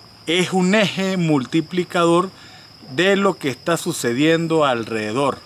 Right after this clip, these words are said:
y las personas acceden de manera inmediata a esa información con la finalidad de estar al día. Es importante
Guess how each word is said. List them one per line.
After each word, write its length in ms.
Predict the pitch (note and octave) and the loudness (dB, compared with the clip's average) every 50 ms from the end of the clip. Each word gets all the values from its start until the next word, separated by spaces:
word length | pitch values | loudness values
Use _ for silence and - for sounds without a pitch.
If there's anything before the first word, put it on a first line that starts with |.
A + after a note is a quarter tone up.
| - - - - - - - - | -20 -20 -20 -20 -20 -20 -12 -2
y 100 | - E3 | 0 2
las 220 | F#3 G3+ G3+ F3+ D#3+ | 2 2 2 0 -2
personas 920 | - - G3+ G3 F3 D#3+ - G3+ F#3+ F#3 F3+ F#3+ G3 F#3+ D#3+ - - - - - | -2 -2 -2 0 0 0 0 0 0 2 2 2 0 0 -2 -4 -8 -14 -8 -6
acceden 800 | C3+ C3+ B2 - - - - G3+ G3+ G3+ F#3+ F#3+ G3 G3 F#3+ E3 - - - - - | -4 -4 -4 -4 -6 -4 0 2 2 2 2 2 0 -2 -4 -8 -12 -18 -20 -16 -6
de 100 | - C3 | -4 -2
manera 340 | B2+ C3 B2+ B2 C#3+ D3+ D#3+ | 0 0 0 2 2 2 2
inmediata 760 | F3 E3+ F3 F3 E3+ E3+ F3 F3 E3+ D#3+ D3 - E3+ E3 D3+ - - - - - - - - | 0 0 0 0 2 4 4 4 2 0 -2 -4 -4 -4 -4 -6 -12 -20 -20 -20 -20 -14 -6
a 180 | B2 B2 B2+ D3 | -2 0 0 2
esa 440 | F3+ F3+ - - - C#3+ A#2+ A#2 A2 - - - - - | 2 0 -2 -2 -2 -2 -2 -2 -4 -8 -16 -20 -6 -2
información 920 | C#3 D3 D#3+ D#3 - F3+ E3+ F3 F3+ F3 E3 - - F#3+ F3+ F#3 G3 G3+ - - - - - - | -2 0 0 0 -2 -2 0 2 0 0 0 0 0 0 2 2 0 -4 -10 -14 -20 -20 -10 -4
con 200 | - F3 F3 F3 | -2 0 0 2
la 120 | F3+ F3 | 2 0
finalidad 760 | D#3+ - F3+ E3+ D#3+ D#3 C#3+ C#3 C#3 D3 D#3+ F3+ F#3+ G3+ - - - - | 0 2 2 2 2 0 0 2 2 2 4 4 2 0 -2 -8 -14 -18
de 180 | B2+ B2 C#3 B2+ | -8 -4 -4 -4
estar 300 | A#2+ - - C#3+ C3+ C#3 | -4 -4 -4 -2 -2 0
al 160 | C#3 C3 B2+ | -2 -2 -2
día. 280 | B2+ B2 A2+ F#2+ E2+ - - - - - - - - - - - | -2 -2 -2 -4 -6 -12 -18 -20 -20 -20 -20 -20 -20 -20 -12 -6
Es 120 | D#3 C#3+ F3 | -2 0 2
importante 840 | F#3 F3+ D#3+ - F#3+ F3+ D#3+ - F#3 F3 D#3+ D#3 D3 - G3+ F#3+ | 2 0 0 -2 -2 -2 0 0 0 0 0 -2 -6 -8 -10 -10